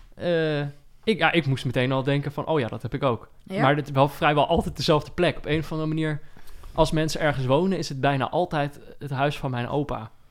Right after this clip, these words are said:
Speaker 2: Mm.
Speaker 1: En ik weet ook niet zo goed, en daar kom ik dan soms pas later achter,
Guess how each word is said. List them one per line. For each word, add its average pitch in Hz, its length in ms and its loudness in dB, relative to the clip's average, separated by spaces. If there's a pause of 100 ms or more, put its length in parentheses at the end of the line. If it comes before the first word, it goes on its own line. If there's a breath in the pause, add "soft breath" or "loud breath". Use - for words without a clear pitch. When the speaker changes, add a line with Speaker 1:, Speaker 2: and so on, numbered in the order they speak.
(220)
Speaker 2:
Mm. 240 300 -2 (100)
Speaker 1:
En 147 200 2
ik 139 100 -2
weet 143 180 2
ook 175 120 2
niet 196 140 0
zo 165 100 -4
goed, - 300 -4 (380)
en 156 200 -2
daar 143 100 4
kom 185 140 0
ik 180 60 0
dan 170 120 2
soms 180 200 -4
pas 151 120 -2
later 170 320 0
achter, 120 400 -2